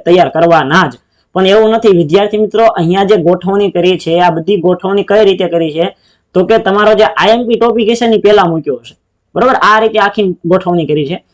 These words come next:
અને પછી અમે પાછળથી વીડિયો દ્વારા પણ તમને સમજાવીશું ખ-, ખરા. જે લોકો બુક ખરીદી લે છે, એ લોકોને પહેલા કયા કયા ટોપિક કરવાની જરૂર છે, પહેલા કયા એમ સી ક્યુ તૈયાર કરવાની જરૂર છે, એ ખાસ તમને સમજાવીશું.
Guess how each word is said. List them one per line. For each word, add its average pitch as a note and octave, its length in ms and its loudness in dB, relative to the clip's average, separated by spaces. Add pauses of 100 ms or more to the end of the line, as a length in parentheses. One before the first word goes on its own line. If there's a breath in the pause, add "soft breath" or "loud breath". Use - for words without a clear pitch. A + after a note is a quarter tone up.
(140 soft breath)
અને G3 100 0
પછી G3 300 0
અમે A3+ 160 2
પાછળથી G#3+ 480 -2
વીડિયો G3 260 2
દ્વારા G#3+ 220 2
પણ G3+ 180 -4
તમને G#3 220 -2
સમજાવીશું G#3 580 0
ખ-, D#3+ 160 -4
ખરા. D3 360 -4
જે E3+ 120 2
લોકો F3+ 240 0
બુક F3 280 0
ખરીદી G3+ 300 2
લે E3+ 160 0
છે, F3 260 -4 (200 soft breath)
એ F#3 100 2
લોકોને F#3+ 340 -2
પહેલા F#3 240 0
કયા G3 260 -2
કયા G3 200 -2
ટોપિક F#3 320 -6
કરવાની F#3+ 260 0
જરૂર F#3 220 0
છે, F#3+ 160 -2
પહેલા F3+ 200 -2
કયા F3+ 260 0
એમ F3+ 80 0
સી F#3 160 -4
ક્યુ F#3+ 120 0
તૈયાર F3+ 260 -4
કરવાની F3+ 280 -4
જરૂર F3+ 200 -2
છે, F#3 100 -6
એ F#3+ 180 -4
ખાસ F#3+ 440 -2
તમને F3+ 200 -4
સમજાવીશું. F#3 540 -2